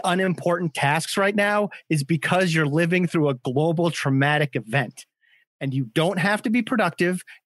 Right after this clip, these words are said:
and you don't have to do the thing. You might need to just sit down and color. And that is okay. That is self-care. Self-care counts.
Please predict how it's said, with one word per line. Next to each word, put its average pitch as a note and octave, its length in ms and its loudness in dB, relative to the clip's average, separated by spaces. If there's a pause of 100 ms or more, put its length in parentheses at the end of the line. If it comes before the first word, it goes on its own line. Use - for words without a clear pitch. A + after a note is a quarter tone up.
and C3+ 100 -2
you B2+ 80 -4
don't E3 300 -2
have G3 240 0
to F#3 60 -2
do G#3 120 2
the E3+ 100 0
thing. D3 460 0 (260)
You C#3 100 -4
might F3 260 0
need F#3 160 2
to E3+ 80 2
just D#3 320 -2
sit G3+ 200 -2
down F3 260 2
and E3 140 -2
color. C3 420 -6 (320)
And A#2+ 180 -8
that C#3 260 0
is D3 140 -2
okay. B2+ 600 -2 (280)
That C3 160 -2
is C3 120 -4
self-care. A#2 720 -4 (200)
Self-care C#3 720 -2
counts. - 520 -6